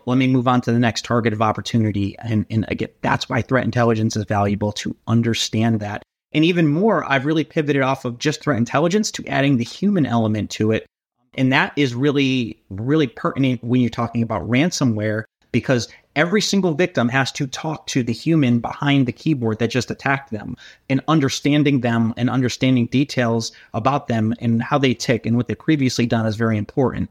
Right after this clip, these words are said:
especially with negotiation. I work with a lot of ransomware negotiation, negotiators, and while they're seeing it from a different aspect than I am, you know, I've done,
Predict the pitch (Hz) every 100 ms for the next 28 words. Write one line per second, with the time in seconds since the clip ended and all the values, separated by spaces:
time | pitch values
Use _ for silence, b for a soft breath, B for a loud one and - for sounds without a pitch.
0 | - - - 165 - 139 127 120 120 -
1 | 110 110 - - - 117 123 127 120 120
2 | 110 120 - 120 113 107 107 - 104 104
3 | - - 117 113 107 143 170 113 110 107
4 | 110 - _ _ _ 139 127 123 127 117
5 | B B 117 147 180 - 175 156 143 -
6 | 143 123 135 143 139 131 131 - 131 -
7 | 113 123 196 127 120 117 _ _ _ _
8 | _ _ _ _ - 123 120 123 135 123